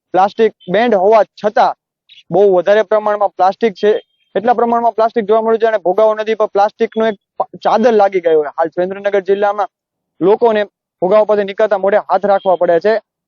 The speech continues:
એટલી વધારે પડતી દૂષિત થઈ ગઈ છે ભોગાવો નદી. હાલ સુરેન્દ્રનગરના લોકોને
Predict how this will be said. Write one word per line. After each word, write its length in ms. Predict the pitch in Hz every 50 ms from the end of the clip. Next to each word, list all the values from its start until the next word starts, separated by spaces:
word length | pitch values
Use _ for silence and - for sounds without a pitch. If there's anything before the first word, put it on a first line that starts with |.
| _ -
એટલી 200 | - 208 226 226
વધારે 280 | 208 175 185 202 226 220
પડતી 200 | 208 220 214 208
દૂષિત 400 | 185 160 170 208 214 - 254 196
થઈ 200 | - - 202 190
ગઈ 200 | 180 185 185 185
છે 100 | 170 202
ભોગાવો 260 | 190 180 185 196 196
નદી. 220 | 190 196 202 208 226
હાલ 200 | 202 196 208 202
સુરેન્દ્રનગરના 600 | 202 - 220 240 240 240 233 240 240 233 233 226
લોકોને 420 | 208 196 214 247 - 254 240 208